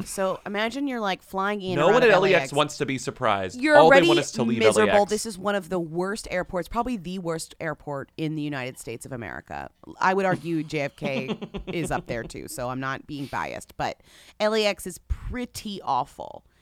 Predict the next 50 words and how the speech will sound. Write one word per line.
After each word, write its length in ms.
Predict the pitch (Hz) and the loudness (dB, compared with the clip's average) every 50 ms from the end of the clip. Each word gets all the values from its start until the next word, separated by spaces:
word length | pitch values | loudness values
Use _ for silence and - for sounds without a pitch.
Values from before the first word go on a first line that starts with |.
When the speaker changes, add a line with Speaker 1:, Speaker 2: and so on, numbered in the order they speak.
| _ _ _ | _ _ _
Speaker 1:
And 140 | - 185 175 | -10 -8 -4
you're 260 | 196 233 240 254 262 | 0 4 4 4 4
like, 220 | 240 214 202 190 - _ 131 127 | 6 4 4 2 0 _ _ -6
"Get 220 | 196 190 196 - | -4 -4 -4 -4
me 200 | - 202 196 - - | -6 -8 -8 -6 -6
out 180 | 139 151 143 | -6 -6 -6
of 80 | 127 - | -6 -8
here," 220 | - 135 98 104 123 | -10 -10 -10 -10 -8
right? 240 | 131 139 143 143 - | -6 -6 -6 -6 -8
Like, 140 | 127 143 _ - | -12 -14 _ 2
all 160 | 190 196 202 | 4 4 4
I 80 | 202 202 | 4 2
wanna 180 | 196 185 180 | 0 -4 -4
do 140 | 160 156 147 | -6 -6 -8
is 80 | 143 - | -10 -10
just 160 | - 131 - | -12 -12 -12
Speaker 2:
Mm-hmm. 100 | 117 120 | -10 -8
Speaker 1:
fly 360 | 120 156 147 143 143 147 151 - | -4 -2 -2 0 0 -2 -2 -2
out 160 | - 135 117 | -4 -4 -6
of 80 | 120 - | -8 -10
here 300 | - 104 53 - - - _ - | -12 -16 -16 -16 -18 -18 _ -6
or 400 | - 180 190 208 208 202 190 _ - | 0 2 4 6 6 4 4 _ -10
take 220 | - - 180 _ 165 | -14 -14 -14 _ -16
a 20 | |
car 320 | 156 - - 160 139 127 117 | -14 -8 -4 -4 -2 -2 -2
Speaker 2:
Mm-hmm. 80 | 110 | -4
Speaker 1:
out 160 | - 113 90 | -6 -6 -6
of 80 | 69 - | -10 -14
here. 280 | - - - - - - _ _ _ _ _ _ _ _ _ - | -18 -18 -18 -18 -20 -20 _ _ _ _ _ _ _ _ _ -6
And 220 | 202 202 196 180 147 | -4 -2 -2 -2 0
Jonathan 380 | 165 185 196 233 - 311 311 | 2 2 2 2 2 0 -2
Cheban, 420 | - - 226 185 175 175 170 170 - - | 0 2 0 0 2 0 -2 -2 -4 -4
A 120 | - 185 185 | -4 -4 -4
K 160 | - 247 247 | -2 -2 -2
A 40 | 247 | -2
the 120 | 220 240 208 | -2 -4 -8
food 320 | - - 214 196 190 156 | -6 -8 -8 -8 -8 -8
god, 340 | 143 127 104 101 101 110 - _ _ _ _ _ _ - | -8 -8 -6 -6 -6 -8 -10 _ _ _ _ _ _ -4
arrives 480 | 190 190 170 175 175 185 202 214 - - | -4 -2 0 2 2 2 2 0 -2 -6
with 120 | 202 - | -8 -8
a 40 | 185 170 | -8 -12
food 320 | - - 240 269 269 220 | -12 -10 -8 -6 -6 -6
truck 340 | - - 165 147 143 - - | -6 -6 -4 -4 -4 -4 -8
full 260 | - - 185 180 175 | -12 -8 -6 -6 -6
of, 100 | 170 156 | -6 -6
like, 260 | 160 165 156 156 156 _ _ | -6 -6 -8 -8 -10 _ _
looks 260 | - - 185 175 - - | -18 -18 -18 -16 -10 -10
like 160 | 185 156 _ _ | -10 -10 _ _
cheese 460 | - - - 202 196 196 214 220 - | -12 -10 -10 -8 -8 -8 -8 -10 -10
fries. 680 | - - 254 247 247 254 285 302 311 277 - - - - | -10 -8 -4 -4 -2 -2 -2 -4 -6 -8 -12 -16 -18 -20